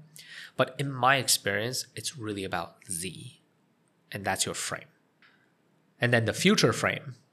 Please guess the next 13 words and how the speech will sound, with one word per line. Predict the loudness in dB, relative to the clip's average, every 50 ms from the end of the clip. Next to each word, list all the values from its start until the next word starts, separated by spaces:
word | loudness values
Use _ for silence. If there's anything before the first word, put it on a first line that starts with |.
| _ -20 -20 -20 -14 _ 0
is, | 0 0 2 0 -2 -4 -4 -6 _ _ _ _ _ 0
this | 2 2 4 6
thing | 6 4 4 4 2 2
obviously | 2 2 2 2 2 2 2 2 2 2 0 0 -2 -4 -8 -14 _ _ _ _ _ _ _ _ _ _
is | -2 0
going | 4 4 4 4 4
to | 4
be | 2 2
a | 0
part | 0 0 0 0
of | 0 -2
our | -4 -4
future, | -6 -6 -8 -8 -6 -6 -6 -6 -8 -12